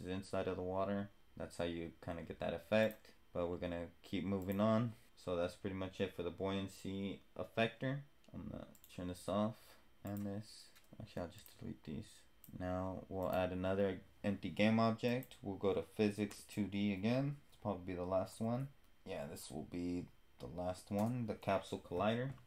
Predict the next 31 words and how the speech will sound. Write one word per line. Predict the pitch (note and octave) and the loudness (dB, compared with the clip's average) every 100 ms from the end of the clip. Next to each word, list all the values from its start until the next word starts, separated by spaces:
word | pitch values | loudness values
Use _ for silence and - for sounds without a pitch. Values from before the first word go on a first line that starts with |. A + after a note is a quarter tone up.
| - | -10
Now | G2+ G2+ | -2 0
this | F#2+ | 0
capsule | - G#2 G2+ A2 | 4 4 4 -2
collider, | - G2 G2+ A2+ A2+ A#2 - | 2 4 6 6 4 0 -4
just | G#2+ - | -6 0
like | F#2 F#2 | 0 0
any | F#2 F#2 | -2 2
other | F#2 F#2 | 2 2
collider, | - F#2 G2+ A2 A#2 B2+ C3 - - | -2 0 4 4 2 -2 -6 -14 -10
you | F2 | -8
could, | - E2+ - - - - C#2 | 0 0 -2 -14 -20 -12 -8
you | |
know, | C#2+ - | -6 -6
change | - E2+ E2+ F2 - - - - - | -8 -6 -6 -8 -10 -18 -18 -20 -12
collisions, | - F2+ G#2 G#2+ A2 A2+ - - - - - | -2 2 2 2 0 -2 -6 -16 -20 -16 -8
so | E2+ | -6
the | E2 | -6
shape | - F2+ F#2+ G#2 | -2 -2 0 0
of | G2 | 0
it. | A2 G#2+ - - | 0 -2 -4 -10
You | F#2 F#2 | -8 0
could | F2+ | 2
add | - F#2 F#2+ | 4 6 6
a | |
physics | F#2+ - G2 A2 - | 4 2 2 0 -2
material. | A2 G#2+ A2 A2+ A#2 B2 - | -2 0 0 0 0 -4 -10
So | - | -6
like | F2+ F2+ - | -2 -2 -4
I | |
said, | - G2 G2 | -6 -4 -2
just | - - | -4 -10